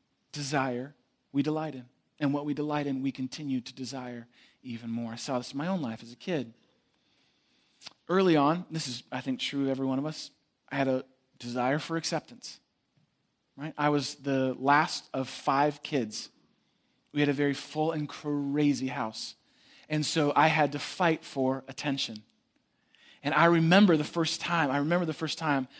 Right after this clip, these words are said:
I made my brother Justin laugh. He's the next oldest brother. I remember how good that felt. I made my older brother laugh. I'm not even sure if,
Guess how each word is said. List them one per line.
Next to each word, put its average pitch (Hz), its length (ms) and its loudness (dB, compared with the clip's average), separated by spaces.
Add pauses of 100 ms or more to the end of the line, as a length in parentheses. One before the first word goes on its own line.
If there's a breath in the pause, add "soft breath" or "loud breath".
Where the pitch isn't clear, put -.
(100)
I 139 60 -2
made 147 160 4
my 143 120 4
brother 139 380 0
Justin 127 640 -4 (340 soft breath)
laugh. 120 520 -4 (100)
He's 131 200 -4
the 131 80 0
next 139 240 -2
oldest 131 300 -8
brother. 113 320 -8 (420 soft breath)
I 139 80 0
remember 165 360 4
how 147 200 0
good 147 260 2
that 131 140 0
felt. 151 380 -2 (260 soft breath)
I 170 180 4
made 180 200 6
my 131 220 2
older 143 240 0
brother 127 320 -2
laugh. 123 340 -2 (320 loud breath)
I'm 185 140 8
not 226 140 8
even 147 200 6
sure 156 400 2
if, - 160 -8